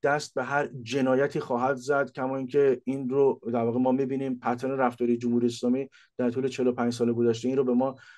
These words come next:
نشون می‌ده. اه، خیلی سخت هستش که ما انتظار داشته باشیم مردم ایران به تنهایی بتونن جمهوری اسلامی رو سرنگون بکنن. اه، این یه حالت خیلی ایدئالیستی و آرمانگرایانه هست با توجه به اون،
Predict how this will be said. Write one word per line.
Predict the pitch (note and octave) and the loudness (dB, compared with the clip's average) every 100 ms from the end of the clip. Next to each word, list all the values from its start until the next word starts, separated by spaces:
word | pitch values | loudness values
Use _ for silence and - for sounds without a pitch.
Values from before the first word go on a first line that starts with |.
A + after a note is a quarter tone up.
| _ | _
نشون | B2 B2 B2 D3+ B2+ | 2 2 2 -2 -2
می‌ده. | G2 G2 G2+ - - _ | -4 -8 -12 -20 -20 _
اه، | B2+ C3+ A#2+ - | 0 2 2 0
خیلی | - F3 G#3 F#3 | 4 8 8 8
سخت | - - D3 C3+ - | 2 2 2 2 -8
هستش | C#3 C3+ C#3 A#2+ - | -6 -6 -6 -8 2
که | C#3 B2+ A#2 G2 | 4 4 2 -8
ما | G#2+ C3+ C#3 | -6 -2 -2
انتظار | B2+ B2 C#3 | -2 0 2
داشته | D3 - C#3+ | 2 2 0
باشیم | C3+ C#3 C3+ B2 | 0 -2 -8 0
مردم | B2 A#2+ C3 B2 B2+ C#3+ | 2 4 4 4 2 -2
ایران | C3+ C3 C3 | -2 -2 -2
به | B2+ | -4
تنهایی | - C#3 C#3 B2 C#3 D3 | -2 -4 -2 2 2 2
بتونن | C3 B2 A#2+ A2+ - - _ _ | 0 2 0 0 -6 -20 _ _
جمهوری | B2+ B2+ B2+ | 0 4 4
اسلامی | B2 B2+ B2 | 4 2 4
رو | B2 A#2 - _ B2 | 4 2 -2 _ -6
سرنگون | A#2+ - B2 A#2+ A2+ A#2+ A#2+ A2 A#2 | -4 0 4 4 4 0 0 -4 0
بکنن. | A#2+ A#2+ A#2+ G#2+ G2 - - _ - | 2 2 0 -2 -4 -14 -20 _ 0
اه، | A#2 A#2+ A#2 | 4 6 4
این | D3+ F3 E3+ | 2 2 6
یه | F3+ | 4
حالت | D3 C3+ C#3+ F3+ | 4 2 2 0
خیلی | - D#3+ F3 D#3 | -2 0 0 -2
ایدئالیستی | C#3+ - C#3 C3 B2 D3+ | 0 2 2 0 -6 -6
و | D#3 | -4
آرمانگرایانه | E3+ C3+ C3+ C3 C3+ B2+ C3 B2+ B2+ D3+ | 0 2 2 2 -2 2 2 2 0 0
هست | F#3+ F#3 - | 0 -2 2
با | G3+ | 2
توجه | F#3+ D#3+ D3 D#3 | 4 0 0 -2
به | D3+ | -4
اون، | C#3+ D3+ D#3+ | -2 -2 -4